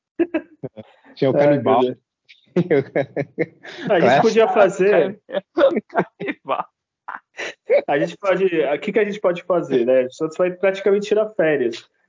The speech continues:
Speaker 2: A gente faz um mês, a gente revê todas as edições do Rock Go e faz um podcast, né? Pelo menos não
Speaker 1: É.
Speaker 2: passa tanta raiva.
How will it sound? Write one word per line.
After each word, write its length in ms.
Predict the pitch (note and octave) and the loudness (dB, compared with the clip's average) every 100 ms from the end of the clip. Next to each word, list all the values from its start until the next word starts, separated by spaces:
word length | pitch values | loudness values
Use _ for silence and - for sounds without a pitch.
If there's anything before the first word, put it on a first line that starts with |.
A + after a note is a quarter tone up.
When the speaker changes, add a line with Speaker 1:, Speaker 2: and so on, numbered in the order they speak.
| - | -10
Speaker 2:
A 100 | C3 | -4
gente 160 | D3 D3+ | -4 -2
faz 220 | F#3 F3+ | -2 -2
um 80 | G#3 | -2
mês, 500 | F3 E3 F#3 G3+ G3+ | 2 4 2 2 -2
a 60 | |
gente 200 | E3+ F3 | -4 -6
revê 300 | F3 E3+ D#3 | -4 -4 -2
todas 380 | E3 F3 F#3+ G3+ | -2 0 0 0
as 120 | F#3+ | 2
edições 300 | F3 E3+ E3+ | 0 0 -4
do 80 | D#3 | 0
Rock 240 | D3 D3 E3+ | 0 2 0
Go 140 | F3 | 2
e 40 | |
faz 140 | F3+ G#3 | 0 -2
um 60 | |
podcast, 640 | G#3 A#3 A#3 A#3+ E3 - C#3 | 0 -2 -2 -2 -2 -4 -8
né? 120 | C#3+ _ _ _ _ _ - | -8 _ _ _ _ _ -2
Pelo 120 | D3+ | 0
menos 140 | D#3+ | 2
não 80 | F3+ | 4
Speaker 1:
É. 20 | |
Speaker 2:
passa 240 | E4 D#3 - | 2 2 -2
tanta 240 | - F3 - | -6 -10 -4
raiva. 480 | G3 D3 C#3 B2+ | 0 0 0 -2